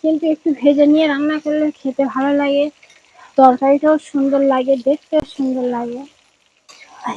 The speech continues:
সেই জন্য আমি পটল সবসময় ভেজে নিয়ে আমি রান্না করি। আমি কাঁচা পটল একদম রান্না করতে পারি না।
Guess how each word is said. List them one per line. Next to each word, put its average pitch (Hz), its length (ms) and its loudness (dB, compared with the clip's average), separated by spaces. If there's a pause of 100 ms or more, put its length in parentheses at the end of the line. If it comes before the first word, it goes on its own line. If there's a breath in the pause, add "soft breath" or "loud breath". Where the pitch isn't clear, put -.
সেই 302 180 4
জন্য 320 160 0 (100)
আমি 320 100 -2 (100)
পটল 285 240 0 (100)
সবসময় 311 440 -4
ভেজে 247 280 -2
নিয়ে 262 180 -4
আমি 247 160 -6
রান্না 233 320 -10
করি। 233 180 -14 (720 loud breath)
আমি 285 140 -6 (120)
কাঁচা 269 360 -4
পটল 285 220 -2 (140)
একদম 262 220 -8 (100)
রান্না 247 300 -6
করতে 254 320 -12
পারি 220 260 -8
না। 247 60 -12